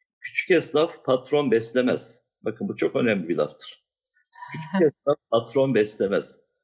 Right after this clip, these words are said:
Speaker 1: Patron orada işçi olacak, oturacak, çalışacak. Yani ben dükkanda her şeyi yapıyorum.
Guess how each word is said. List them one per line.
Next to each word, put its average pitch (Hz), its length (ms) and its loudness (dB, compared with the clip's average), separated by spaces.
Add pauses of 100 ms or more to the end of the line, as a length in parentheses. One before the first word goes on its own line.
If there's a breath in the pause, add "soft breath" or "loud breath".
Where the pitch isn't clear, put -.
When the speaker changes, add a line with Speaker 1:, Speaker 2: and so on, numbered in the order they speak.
(260)
Speaker 1:
Patron 117 460 0
orada 110 240 2
işçi - 300 -2
olacak, 117 380 0
oturacak, 104 440 -4
çalışacak. 95 580 -6 (920)
Yani 73 200 -10 (100)
ben 120 420 -2
dükkanda 104 580 0
her 147 160 2
şeyi 127 340 0
yapıyorum. 64 540 -4